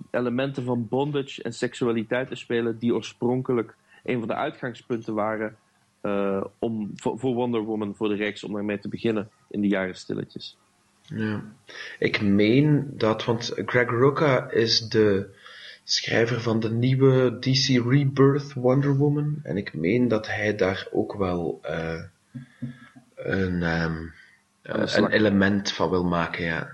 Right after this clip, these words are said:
Speaker 1: Ja, ja. Nou goed, ik, ik ben, eh, ik ben blij met wat ik heb gelezen, Earth One, Wonder Woman. En ik ga gewoon blijven die Earth One boeken kopen, waarschijnlijk.
Speaker 2: Goed van je.
Speaker 1: Ja, ik ben heel, heel consequent.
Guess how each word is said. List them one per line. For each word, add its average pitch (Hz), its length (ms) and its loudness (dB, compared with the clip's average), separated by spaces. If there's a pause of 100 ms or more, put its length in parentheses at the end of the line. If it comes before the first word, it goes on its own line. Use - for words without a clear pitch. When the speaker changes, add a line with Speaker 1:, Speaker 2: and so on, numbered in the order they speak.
(540)
Speaker 1:
Ja, - 220 -6
ja. - 120 -6 (1000)
Nou 160 180 0
goed, 131 220 -4
ik, 151 100 -2
ik 151 180 -2
ben, 151 260 0
eh, 131 220 0
ik 139 80 -4
ben 139 160 -2
blij 117 280 -2
met 151 140 -6
wat 135 140 -4
ik 123 60 -8
heb - 100 -20
gelezen, 117 540 0 (360)
Earth 127 240 -2
One, 117 240 -2
Wonder 113 240 -2
Woman. 107 400 -2
En 107 320 -4
ik 98 200 -4
ga 107 280 -4
gewoon 104 440 -2
blijven 98 560 -4
die - 160 -8
Earth 104 340 -4
One 101 280 -2
boeken 104 420 -4
kopen, 92 340 -4
waarschijnlijk. 95 580 -6
Speaker 2:
Goed 98 220 -6
van 101 220 -6
je. 110 100 -6 (720)
Speaker 1:
Ja, 104 180 0
ik 101 100 -6
ben 101 120 -2
heel, 107 420 -2
heel 104 200 -2
consequent. 98 720 -6